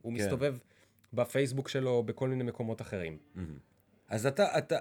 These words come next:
Speaker 2: אתה, אתה כבר כמה שנים מייצר תכנים בעצם, אה, לאינטרנט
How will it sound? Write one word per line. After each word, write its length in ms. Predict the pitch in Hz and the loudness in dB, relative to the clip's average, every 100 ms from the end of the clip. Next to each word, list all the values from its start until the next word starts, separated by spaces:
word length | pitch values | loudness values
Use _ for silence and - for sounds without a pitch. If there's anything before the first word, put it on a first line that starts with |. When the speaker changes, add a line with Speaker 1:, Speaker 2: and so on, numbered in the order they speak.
| - | 0
Speaker 2:
אתה, 420 | 131 - 185 156 | -2 2 2 2
אתה 180 | 147 175 | 0 -2
כבר 160 | - 143 | -4 -4
כמה 240 | 170 170 | -2 -2
שנים 320 | 170 156 165 | -2 -2 -2
מייצר 480 | 151 127 - 156 151 | 0 0 0 0 0
תכנים 560 | 143 - 113 120 160 156 | 0 -4 -2 0 0 4
בעצם, 540 | 143 135 - 110 98 90 _ _ _ - | 4 2 0 0 -2 -6 _ _ _ -6
אה, 140 | 92 - | -4 0
לאינטרנט 800 | 117 180 185 180 175 180 180 | 2 4 4 2 2 0 -2